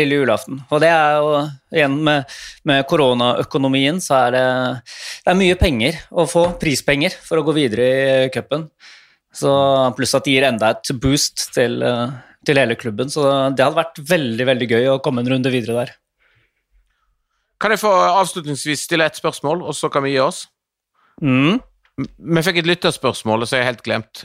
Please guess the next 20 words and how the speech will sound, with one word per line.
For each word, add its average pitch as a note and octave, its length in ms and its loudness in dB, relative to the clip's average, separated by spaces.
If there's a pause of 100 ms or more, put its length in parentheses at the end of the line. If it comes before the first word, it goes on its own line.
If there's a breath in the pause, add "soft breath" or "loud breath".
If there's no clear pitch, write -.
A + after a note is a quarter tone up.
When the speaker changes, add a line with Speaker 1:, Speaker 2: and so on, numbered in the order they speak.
Speaker 2:
Eh, B2 400 2
en D3+ 160 -2
viss, D#3+ 180 -6
en, D#3+ 220 -2
en E3+ 240 -2
viss F3+ 160 -6 (260)
Davy D#3 400 0
Vatne D3+ 460 -2
spør C#3+ 320 0
hvordan D#3 360 -4
kunne B2+ 340 0 (440 loud breath)
Union C#3+ 480 0
Berlin B2 380 0
klare A#2+ 260 2
å G#2+ 80 -4
ta A#2+ 140 0
poeng G#2+ 340 -2
mot G2 180 -6
Bayern G2+ 300 0
München? F#2 400 -4